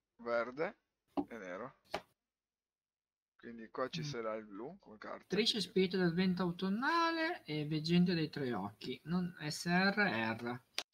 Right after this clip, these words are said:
Speaker 1: Quindi io di R ho trovato Minfia. Era pe-, no, quelle pie-, stone le mettiamo sopra. Le bicolore le mettiamo qua. Sì,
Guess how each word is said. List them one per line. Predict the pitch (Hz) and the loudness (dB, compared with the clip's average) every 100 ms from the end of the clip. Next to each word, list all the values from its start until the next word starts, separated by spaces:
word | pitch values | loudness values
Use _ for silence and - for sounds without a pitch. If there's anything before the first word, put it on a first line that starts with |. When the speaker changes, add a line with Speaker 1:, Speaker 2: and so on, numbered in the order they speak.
| _ _ | _ _
Speaker 1:
Quindi | - 113 98 92 80 78 _ _ _ _ _ _ _ _ - - _ _ - | -16 -14 -14 -18 -20 -20 _ _ _ _ _ _ _ _ -16 -16 _ _ -6
io | 156 175 | -2 0
di | 160 | 4
R | 180 202 214 | 6 6 6
ho | |
trovato | 196 143 135 135 - 139 135 131 131 127 127 123 123 120 120 117 110 110 110 110 110 110 110 110 107 120 | 2 2 4 2 0 2 4 4 4 4 2 2 0 0 0 0 0 0 0 0 0 0 0 0 -2 -4
Minfia. | 151 151 147 165 180 - _ _ _ _ _ _ _ _ _ _ _ _ _ _ _ _ _ _ _ | -4 -6 -2 2 2 0 _ _ _ _ _ _ _ _ _ _ _ _ _ _ _ _ _ _ _
Era | 127 127 | -6 -6
pe-, | - 127 - | -6 -10 -10
no, | 120 | -12
quelle | 110 117 | -10 -12
pie-, | - 131 | -8 -8
stone | 135 160 | -6 -4
le | 151 | -4
mettiamo | 131 127 | -6 -10
sopra. | 117 123 151 - _ - - _ | -8 -8 -8 -10 _ -20 -20 _
Le | 127 | -10
bicolore | 131 147 160 156 147 | -8 -2 2 4 4
le | 139 | -2
mettiamo | 127 131 | -6 -10
qua. | - 147 233 _ _ _ _ _ _ _ _ _ _ _ _ _ _ _ - _ _ _ - - _ _ _ _ _ _ _ _ | -6 -6 -6 _ _ _ _ _ _ _ _ _ _ _ _ _ _ _ -20 _ _ _ -16 -16 _ _ _ _ _ _ _ _
Sì, | - - 135 | -18 -12 -10